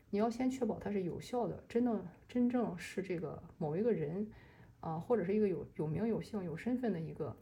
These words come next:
他才能过来。不能说什么猫三狗四，我一个人放上五十张人工票，或者说我拿机器做个五百张选票，我一下就投进去了。这种东西你应该有一个识别方式的，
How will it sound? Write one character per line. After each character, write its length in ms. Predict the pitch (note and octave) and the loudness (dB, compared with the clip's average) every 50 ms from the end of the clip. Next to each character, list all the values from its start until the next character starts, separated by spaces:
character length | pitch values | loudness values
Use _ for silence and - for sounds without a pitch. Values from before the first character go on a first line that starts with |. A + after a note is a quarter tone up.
| - - - - - - | -18 -20 -20 -20 -20 -12
他 140 | - - - | -4 0 0
才 140 | G#3 G#3 F3+ | 2 2 2
能 120 | D#3+ D#3+ | 0 0
过 180 | E3+ G#3 G3+ E3+ | 0 0 0 0
来。 180 | D#3+ C#3+ B2 - - - | 0 -2 -6 -10 -8 -2
不 80 | C4 | 0
能 160 | A#3 G3 F#3+ | 2 2 0
说 180 | G3 - - F#3+ | -2 -2 -4 -4
什 140 | F3+ F#3 F3 | -2 -2 -2
么 80 | E3+ | -2
猫 160 | F3 F3+ F#3 F#3 | 0 0 0 0
三 180 | F#3+ F#3 F#3 | 0 0 0
狗 120 | F3+ C#3+ D#3+ | -2 -2 -4
四， 180 | - - - | -6 -4 -4
我 160 | F3 D#3 C#3+ | -2 -2 0
一 140 | D3+ D#3+ E3 | 0 0 0
个 100 | F#3 F3 | 0 0
人 300 | E3 D#3 D#3 D#3 D#3+ E3 | 0 0 0 -2 -4 -4
放 200 | E3+ - F#3 F3+ | -4 -2 -2 -2
上 220 | E3+ E3+ E3+ D#3 D#3 | 0 0 -2 -2 -2
五 140 | D#3 D3 | -2 -4
十 100 | D#3+ D#3+ | -2 -2
张 180 | E3 F3+ F3+ F3 | -2 0 0 0
人 140 | D#3 D#3 - | 0 0 0
工 140 | F3 - F#3 | 0 -2 -2
票， 200 | F3+ - F#3 E3+ - - | -4 -4 -4 -4 -6 -4
或 100 | - G3 | -4 -2
者 120 | E3+ D#3 E3 | 0 0 0
说 120 | - G3 | 0 -2
我 140 | F#3+ E3+ D#3 | 0 0 0
拿 160 | E3 D#3+ E3+ | 0 0 -2
机 160 | E3+ - G#3 | -2 -2 -4
器 320 | G3 - - - G3+ E3+ - - - - - - - - - - | -6 -6 -2 0 0 0 0 -2 -10 -20 -20 -20 -20 -20 -16 -6
做 180 | - - F#3+ F3+ | 0 2 2 2
个 60 | F3 | 2
五 160 | E3 F3 G3 | 2 2 2
百 160 | G3 G3 D#3+ | 2 2 0
张 180 | D3+ E3 F3 F#3 | 0 -2 -4 -4
选 180 | - - - | -4 -6 -8
票， 220 | - - - G#3 F3+ | -6 -4 -4 -4 -4
我 140 | D#3 C#3 D#3 | -2 -4 -4
一 20 | |
下 160 | F3 - F3 | -4 -2 -2
就 100 | F3+ D#3+ | -2 -2
投 220 | D#3+ - - D3+ D#3+ | -2 -2 -2 -2 0
进 160 | G#3+ A3+ G#3 | 2 2 2
去 100 | G3 - | 0 -2
了。 140 | - - - - - - - - - | -6 -8 -10 -14 -20 -20 -20 -20 -10
这 140 | - - D4 | -4 0 2
种 140 | C4+ G#3 F#3+ | 4 4 4
东 120 | G3 G#3+ | 6 4
西 160 | G#3+ G#3+ - G#3 | 4 4 2 0
你 160 | F3+ E3 D#3+ | 0 0 -2
应 80 | F3 | 0
该 120 | G3 A3 G#3+ | 2 2 2
有 120 | F#3 - | 2 2
一 60 | - | -2
个 140 | - - F3+ | -4 -4 -6
识 180 | E3 - - F3+ | -6 -6 -6 -4
别 140 | F#3 F#3 F#3+ | -2 -2 -2
方 200 | F#3+ G3 G3+ G#3+ | 0 2 0 0
式 220 | G#3+ - - A#3 | 0 2 -2 -2
的， 80 | - | -2